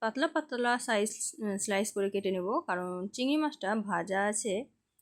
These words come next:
আর বেগুনটাও কিন্তু খুব তাড়াতাড়ি সিদ্ধ হয়ে যায়।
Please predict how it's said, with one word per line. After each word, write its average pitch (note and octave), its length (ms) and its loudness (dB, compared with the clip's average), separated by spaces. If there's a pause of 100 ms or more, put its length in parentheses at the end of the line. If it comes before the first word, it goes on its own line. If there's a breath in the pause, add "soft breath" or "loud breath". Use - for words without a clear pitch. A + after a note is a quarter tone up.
(160)
আর F#3 300 0
বেগুনটাও G#3 760 2
কিন্তু A3+ 500 0
খুব D#4 300 0
তাড়াতাড়ি G#3 400 2
সিদ্ধ G#3 300 -2
হয়ে F#3 280 4
যায়। - 180 -4